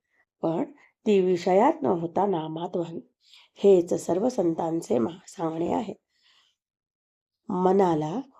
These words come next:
उलटे केले की नाम हा शब्द तयार होतो. याचा अर्थ असा की नाम घेणे म्हणजे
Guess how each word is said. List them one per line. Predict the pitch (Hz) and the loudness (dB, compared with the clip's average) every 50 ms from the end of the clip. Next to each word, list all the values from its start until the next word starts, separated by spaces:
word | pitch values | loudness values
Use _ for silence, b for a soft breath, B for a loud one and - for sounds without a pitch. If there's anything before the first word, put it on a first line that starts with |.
| b b b - | b b b 4
उलटे | 262 254 254 247 254 247 226 196 | 4 6 6 6 6 6 6 6
केले | 190 - 202 180 170 160 160 156 | 6 2 2 2 2 2 2 0
की | 156 - - 202 208 196 | -2 -2 2 2 2 4
नाम | 180 165 165 165 185 214 240 247 247 | 2 2 2 2 2 2 2 2 0
हा | 208 190 190 175 170 | 0 0 -2 -2 -2
शब्द | 170 - - 175 - - - - - | -4 -8 -14 -16 -6 -6 -6 -4 -4
तयार | 185 175 165 160 160 156 | -6 -6 -6 -8 -8 -10
होतो. | 165 165 170 220 226 - b b b b b b b b _ | -12 -12 -10 -12 -12 -12 b b b b b b b b _
याचा | 196 175 170 170 170 175 160 | 0 0 0 0 -4 -8 -8
अर्थ | - - 185 196 220 - 277 | -6 -6 -6 -6 -4 0 2
असा | 285 262 214 - - 180 | 2 2 2 0 -6 -6
की | 180 - - 170 165 | -6 -2 0 0 2
नाम | 165 165 160 165 190 233 247 233 | 2 2 2 2 2 2 0 0
घेणे | 190 180 170 160 165 190 240 | 0 -2 -2 -2 0 0 2
म्हणजे | 247 208 175 165 156 160 160 | 2 2 0 0 -2 -4 -8